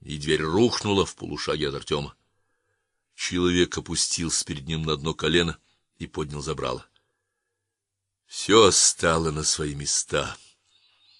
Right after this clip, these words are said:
На Артема, прищурившись, смотрел мельник. Широкий зазубренный нож скользнул по проводам, спутывавшим ноги и руки Артема. Потом сталкер в несколько ударов разрезал проволоку, которой был связан Антон.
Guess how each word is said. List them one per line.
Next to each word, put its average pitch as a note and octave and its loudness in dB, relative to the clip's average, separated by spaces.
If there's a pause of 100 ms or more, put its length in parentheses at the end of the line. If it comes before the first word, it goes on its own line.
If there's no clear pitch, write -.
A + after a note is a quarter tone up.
(120)
На G#2 4
Артема, C3+ 6
прищурившись, A#2 0
смотрел G#2 -2
мельник. E2 -6 (680)
Широкий G#2+ 4
зазубренный F2 2
нож E2+ 0
скользнул E2 -2
по - -12
проводам, E2 0 (140)
спутывавшим E2+ -4
ноги E2 -2
и E2 -2
руки E2 -4
Артема. D#2+ -2 (920)
Потом E2 -6
сталкер F#2 2
в E2+ 2
несколько F#2 2
ударов E2+ 4
разрезал E2 0
проволоку, F2+ 0
которой D2+ -6
был D2+ -6
связан D2+ -4
Антон. D2 -6